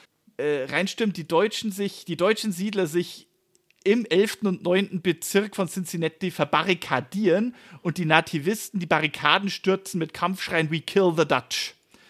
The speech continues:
Aber die, die Deutschen bilden eine Miliz, eine Bürgerwehr, sind disziplinierte Kämpfer und es gelingt ihnen, sie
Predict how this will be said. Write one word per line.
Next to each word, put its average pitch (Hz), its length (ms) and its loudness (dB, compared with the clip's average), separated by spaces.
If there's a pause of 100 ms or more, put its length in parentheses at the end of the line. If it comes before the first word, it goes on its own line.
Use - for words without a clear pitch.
(320)
Aber 190 240 4
die, 170 640 -4
die 170 60 -10
Deutschen 185 340 0
bilden 220 300 2
eine 165 200 0
Miliz, 156 420 -2
eine 156 180 0
Bürgerwehr, 208 560 2
sind 180 200 -4
disziplinierte 190 680 -6
Kämpfer 190 360 -2
und 180 60 -2
es - 120 -8
gelingt 190 340 -2
ihnen, 165 240 -4
sie 147 220 -6